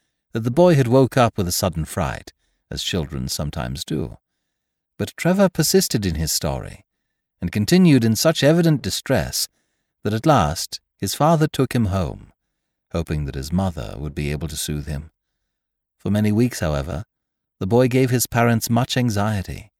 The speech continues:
He became nervous and strange in his manner, refusing to leave the cottage by himself,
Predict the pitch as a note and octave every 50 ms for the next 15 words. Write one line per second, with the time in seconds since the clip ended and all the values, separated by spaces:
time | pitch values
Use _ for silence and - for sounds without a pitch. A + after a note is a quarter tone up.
0 | _ _ _ _ _ _ _ _ _ _ _ - C#2+ D#2 E2+ - G2+ F#2+ G2 G2
1 | G#2 G#2+ A2 G#2 E2+ D#2+ C#2 - - - - - A1+ - - - - - G#2 G#2
2 | G3 F#2 E2+ D2 C#2+ D#2+ B1+ C#2 D2 C#2 - - D2 C2+ B1+ - - - - _
3 | _ _ _ _ _ _ _ _ _ - G2 - - C#3+ D3 B2+ C#3 C#3+ B2+ -
4 | B2+ B2 B2 C3+ C#3 C3+ A2 A2+ - - A#2 B2 B2 - - D#2+ D#2 F2+ F#2 G2+
5 | G2+ G2+ G2 G#2 G#2 G2 - - A#2 A2+ F#2+ - - - -